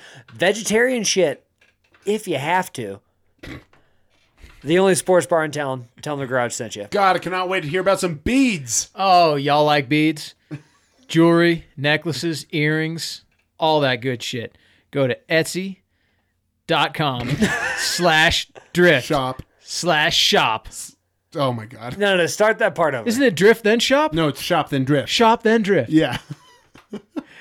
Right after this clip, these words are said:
Speaker 1: This is
Speaker 3: Etsy dot com.
Speaker 1: your ad, by the way.
Speaker 3: It's not my ad.
Speaker 2: <laughs>
Speaker 3: This is Tristan's ad.
Speaker 1: All right.
Speaker 3: We deliver
Speaker 1: I'll
Speaker 3: here
Speaker 1: lean
Speaker 3: on
Speaker 1: in.
Speaker 3: The Garage.
Speaker 1: Okay.
Speaker 3: People are gonna remember this.
Speaker 2: Yeah.
Speaker 3: Etsy dot com slash shop slash drift.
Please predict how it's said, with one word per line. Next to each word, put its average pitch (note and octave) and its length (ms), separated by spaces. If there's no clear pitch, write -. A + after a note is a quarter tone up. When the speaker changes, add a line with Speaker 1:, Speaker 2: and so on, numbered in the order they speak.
Speaker 1:
This G3+ 200
is A#3 140
Speaker 3:
Etsy - 20
dot A3+ 160
com. G#3+ 160
Speaker 1:
your F#4 120
ad, C#4 400
by D#3 200
the C#3 100
way. A#2+ 180
Speaker 3:
It's A2 100
not D#3+ 180
my C#3+ 200
ad. C#3 460
Speaker 2:
<laughs> - 100
Speaker 3:
This F#3 200
is C#3+ 160
Tristan's C3 560
ad. G#2+ 360
Speaker 1:
All D#3 100
right. C3 80
Speaker 3:
We F3 100
deliver C3+ 540
Speaker 1:
I'll D#3 180
Speaker 3:
here - 120
Speaker 1:
lean C#3+ 140
Speaker 3:
on D3+ 60
Speaker 1:
in. D3 60
Speaker 3:
The D3 80
Garage. B2+ 460
Speaker 1:
Okay. C#3 60
Speaker 3:
People G3+ 260
are F#3 60
gonna E3 160
remember C#3+ 540
this. A2+ 500
Speaker 2:
Yeah. F3+ 240
Speaker 3:
Etsy G#3+ 180
dot D#3+ 240
com B2+ 300
slash D3+ 360
shop A#2+ 380
slash C3 360
drift. B2 380